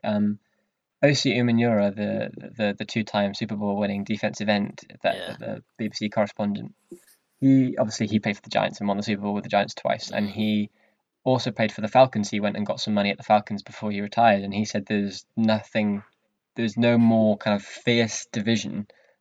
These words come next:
Speaker 1: than the N F C South when he was playing, uh, in Atlanta, and they said they absolutely hate each other, all th-, all four of those teams.
Speaker 2: Yeah.
Speaker 1: So, I mean, that's all I can think of when it comes down to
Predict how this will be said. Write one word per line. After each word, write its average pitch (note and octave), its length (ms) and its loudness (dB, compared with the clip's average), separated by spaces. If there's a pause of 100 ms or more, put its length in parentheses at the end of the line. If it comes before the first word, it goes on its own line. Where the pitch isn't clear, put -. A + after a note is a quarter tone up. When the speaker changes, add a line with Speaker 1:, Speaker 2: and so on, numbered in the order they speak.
(160)
Speaker 1:
than C3 200 6
the B2+ 140 6
N E2 80 -2
F F2 120 -6
C G#2 100 -2
South - 240 2
when G#2 80 -2
he G2 60 -2
was G2 100 -6
playing, F#2+ 360 -4
uh, F2+ 140 -6
in G2+ 120 0
Atlanta, A2 360 0
and G2 60 -4
they G2+ 40 -6
said G#2 120 -10
they - 100 2 (220)
absolutely C3 680 0
hate A#2+ 440 0
each G#2+ 160 0
other, - 280 2
all A#2+ 220 0
th-, - 200 -10
all B2+ 200 2
four A2+ 260 2
of G#2 100 -2
those G#2 180 -2
teams. - 400 -4 (580)
Speaker 2:
Yeah. G#2+ 300 -6 (520)
Speaker 1:
So, D3 240 2
I C3+ 100 6
mean, D3+ 180 2
that's E3+ 160 4
all F3+ 120 6
I D#3 60 4
can D3 220 0
think - 320 0
of - 320 -6
when A2 120 2
it - 100 -2
comes G#2+ 200 0
down G#2 220 2
to G2+ 320 -4